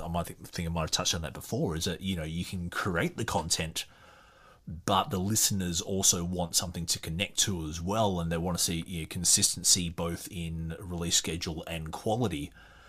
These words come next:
as well. And if you're just creating content for the sake of creating content, then I, I think in some aspects the audience is quite,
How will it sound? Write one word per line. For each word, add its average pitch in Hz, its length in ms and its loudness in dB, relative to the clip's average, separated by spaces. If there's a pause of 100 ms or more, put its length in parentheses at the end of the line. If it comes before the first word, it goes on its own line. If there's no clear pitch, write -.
(180)
as 87 220 -2
well. 95 240 4
And 92 140 0
if - 100 -4
you're 92 100 2
just 98 200 2
creating 85 320 0
content 85 360 -2
for - 60 -6
the 82 80 -6
sake - 280 0
of 82 140 -6
creating 80 380 0
content, 123 640 4 (840)
then 87 720 2
I, 85 280 0
I 87 40 4
think 85 440 -2
in 90 320 -2
some 85 220 0
aspects - 420 2
the 80 160 -4
audience 90 500 0
is 82 240 -2
quite, 78 500 -2